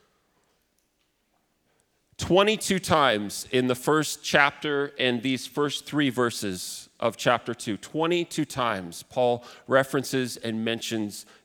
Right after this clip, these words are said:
God. What we understand and what we need to remind ourselves is that the Bible, although it is written for us, is not written to us.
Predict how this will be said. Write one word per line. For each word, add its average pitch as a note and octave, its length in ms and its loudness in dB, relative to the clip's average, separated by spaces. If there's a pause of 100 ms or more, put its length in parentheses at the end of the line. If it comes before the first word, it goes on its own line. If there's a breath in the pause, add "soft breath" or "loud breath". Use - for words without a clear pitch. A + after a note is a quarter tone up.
(140)
God. F2 420 0 (3250 soft breath)
What E3+ 180 8
we G3+ 400 4 (320)
understand F3 920 4
and C3+ 240 0 (120)
what F3+ 220 4
we F3+ 100 8
need G3+ 220 4
to G3+ 140 2
remind E3+ 580 8
ourselves B2+ 800 4
is C#3+ 240 -2
that D3+ 280 6 (220 loud breath)
the E3+ 100 8
Bible, A3 720 6 (140)
although F#3 560 6 (240 loud breath)
it F#3+ 160 6
is D3 180 4
written F3 420 4
for G#3+ 580 4
us, C4+ 200 6
is F3 180 0
not G3+ 260 6
written F3+ 340 2
to G#3+ 380 4
us. G#2+ 580 0